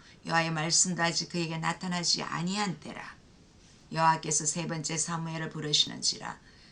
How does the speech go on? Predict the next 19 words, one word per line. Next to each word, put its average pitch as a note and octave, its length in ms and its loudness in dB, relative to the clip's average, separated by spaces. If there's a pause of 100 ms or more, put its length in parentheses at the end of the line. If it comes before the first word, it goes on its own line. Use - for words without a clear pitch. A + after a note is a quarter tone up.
(140)
그가 D#3+ 180 -2
일어나 D#3 360 -2
엘리에게로 D#3 680 -2
가서 C#3+ 540 -4 (320)
이르되, E3+ 340 0
"당신이 E3+ 460 4
나를 E3+ 300 6
부르셨기로 F3 800 4
내가 D3 340 -4
여기 D3+ 220 -4
있나이다." D#3 440 -4
하니 B2 320 -8
엘리가 D3 480 -4
여호와께서 C#3 680 -2 (300)
그 E3+ 280 2
아이를 D#3 420 4
부르신 D#3 420 0
줄을 C#3+ 360 -4
깨닫고 - 680 -6